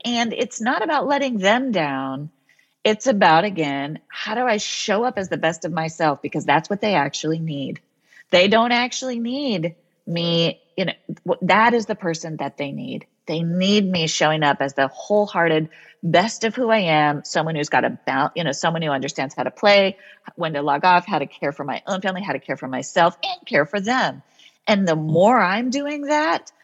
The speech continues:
the more that's, A, the expectation I'm setting for how they're gonna be and how this community is gonna be, but it's gonna be better for them. In many ways, the old adage,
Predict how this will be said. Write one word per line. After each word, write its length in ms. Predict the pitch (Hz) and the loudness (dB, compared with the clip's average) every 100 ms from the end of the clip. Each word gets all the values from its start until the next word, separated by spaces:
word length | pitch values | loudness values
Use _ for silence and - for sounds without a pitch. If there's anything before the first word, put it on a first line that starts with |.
| _ _ _ | _ _ _
the 300 | 165 165 185 | -4 2 2
more 580 | 175 165 160 160 156 151 _ - | 2 0 4 4 4 0 _ -12
that's, 1000 | 170 143 175 180 190 _ _ - - - _ _ | -12 -2 2 2 0 _ _ -18 -16 -16 _ _
A, 240 | 196 214 311 | 4 4 2
the 160 | 214 - | -2 -6
expectation 600 | - 180 165 190 - 156 | -8 -8 -6 -8 -6 -8
I'm 140 | 135 | -8
setting 340 | - 156 165 | 0 2 2
for 120 | 165 139 | -2 -6
how 340 | - 135 127 _ _ - - - | -4 -6 -6 _ _ -20 -20 -14
they're 320 | 170 165 165 | -2 4 4
gonna 180 | 196 240 | 4 2
be 100 | 254 | 2
and 100 | 240 | 0
how 100 | 208 | 0
this 140 | 135 - | -2 -4
community 460 | - 135 160 208 | -6 -4 -2 0
is 100 | 240 | 0
gonna 220 | 269 254 | 0 0
be, 260 | 240 277 285 - - | 0 0 -2 -8 -14
but 60 | 285 | -12
it's 100 | - | -8
gonna 160 | 403 | -6
be 100 | 453 | -4
better 260 | 349 269 277 | 0 2 2
for 400 | - - 240 233 | 0 -4 -2 -2
them. 540 | 208 185 254 311 139 - _ _ - | -2 2 2 2 -4 -8 _ _ -8
In 80 | 233 | -2
many 220 | 269 466 | 0 2
ways, 540 | 175 139 160 240 - - | 4 4 4 2 -6 -4
the 80 | |
old 160 | 185 196 | -2 0
adage, 520 | - 226 226 143 160 | 0 0 0 -2 -4